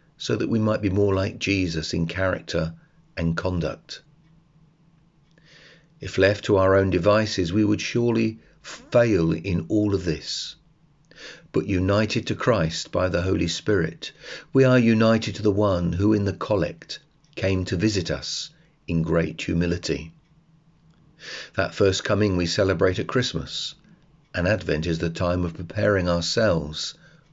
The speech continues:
for that celebration. Though he came in humility, he finished his early life in victory, for he vanquished sin, death, and the devil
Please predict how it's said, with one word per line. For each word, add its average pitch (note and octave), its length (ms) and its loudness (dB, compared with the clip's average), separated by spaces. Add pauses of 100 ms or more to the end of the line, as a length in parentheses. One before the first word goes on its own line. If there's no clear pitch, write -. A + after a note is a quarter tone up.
for F#2 300 0
that D2 200 -6
celebration. E2 800 -2 (1800)
Though A2+ 180 4
he A2 120 4
came G2+ 280 2
in F#2 120 0
humility, F2+ 720 0 (440)
he G2 120 0
finished A2 460 2
his F#2+ 180 2
early G2+ 320 4
life F#2+ 360 2
in F#2+ 120 0
victory, E2 540 -4 (420)
for F#2+ 220 -6
he G2 140 0
vanquished F#2 680 -2
sin, G#2+ 440 0 (380)
death, F#2 440 -2 (100)
and F#2 200 -2
the G2 80 0
devil F2+ 440 -2